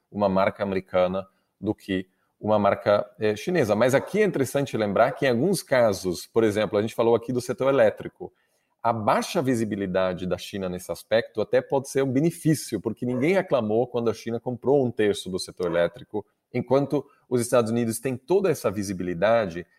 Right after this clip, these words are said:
Então, cooperar com os Estados Unidos também tem um custo político maior. Veja Alcântara, por exemplo. O acordo de Alcântara, essa base de lançamento de foguetes, se o Brasil tivesse feito aquilo com os chineses,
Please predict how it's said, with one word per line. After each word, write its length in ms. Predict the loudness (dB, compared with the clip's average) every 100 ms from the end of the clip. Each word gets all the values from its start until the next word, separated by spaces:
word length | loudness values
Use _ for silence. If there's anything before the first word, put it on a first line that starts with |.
| _ -10
Então, 260 | 0 0
cooperar 720 | 2 2 4 4 4 2 -4
com 80 | -8
os 80 | -6
Estados 260 | -2 -2 -2
Unidos 340 | -4 -6 -6
também 240 | -6 -6
tem 120 | -4 -4
um 80 |
custo 440 | -4 -4 -4 -6 -12
político 460 | -6 -4 -4 -6
maior. 420 | -2 4 4 2 _ _ 0
Veja 240 | 4 6
Alcântara, 600 | 4 4 2 2 2 2
por 160 | 0 -4
exemplo. 520 | -2 -6 -8 -14 -16 _ _ _
O 140 | 2 2
acordo 400 | 4 2 2 0
de 100 | 2
Alcântara, 540 | 2 0 0 0 -2
essa 180 | 0 0
base 340 | 2 2 2
de 40 | -2
lançamento 560 | -4 -4 -6 -6 -10
de 80 | -14
foguetes, 640 | -10 -4 -2 -2 -6 -12 -10
se 140 | -4
o 40 | 0
Brasil 300 | 0 -2 -6
tivesse 340 | -8 -10 -10
feito 320 | -8 -8 -6
aquilo 480 | -10 -6 -4 -4 -6 _ _ _ _ -2
com 80 | 0
os 80 |
chineses, 800 | -2 -4 0 2 0 -2 -10 -14